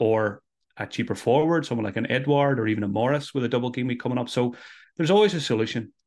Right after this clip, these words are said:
I always say that. There's always a solution. That's a, a line I've stolen from Tom Freeman from a few years ago, and I, and I use it very often 'cause it, it really struck a chord with me, and it kinda matches my style of play.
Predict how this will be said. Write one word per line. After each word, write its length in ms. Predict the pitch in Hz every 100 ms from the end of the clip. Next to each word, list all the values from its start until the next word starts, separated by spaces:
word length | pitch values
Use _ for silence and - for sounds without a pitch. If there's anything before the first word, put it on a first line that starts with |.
| -
I 60 | 123
always 240 | 135 131
say 120 | 107
that. 120 | 110
There's 140 | - 123
always 180 | 131 117
a 60 |
solution. 400 | 107 110 104 117
That's 200 | 123 123
a, 140 | 110 110
a 20 |
line 240 | 113 110 104
I've 100 | 101
stolen 360 | - 110 107
from 120 | 104 104
Tom 240 | 110 101
Freeman 360 | - 107 110 104
from 140 | 107
a 60 | 101
few 140 | 117
years 240 | 110 107
ago, 220 | 107 113 107
and 80 |
I, 80 | 107
and 100 | -
I 60 | 107
use 180 | 110 113
it 80 | -
very 220 | 107 104
often 300 | 104 - 110
'cause 160 | 104
it, 160 | 104 101 - - - -
it 80 | -
really 100 | 165
struck 220 | - 143
a 60 | 135
chord 260 | 117 113
with 160 | 123 123
me, 80 | 117
and 100 | 113
it 80 | - _ -
kinda 180 | 113
matches 380 | 110 113 113 110
my 160 | 113 104
style 220 | - 107
of 100 | 104
play. 400 | - 101 107 104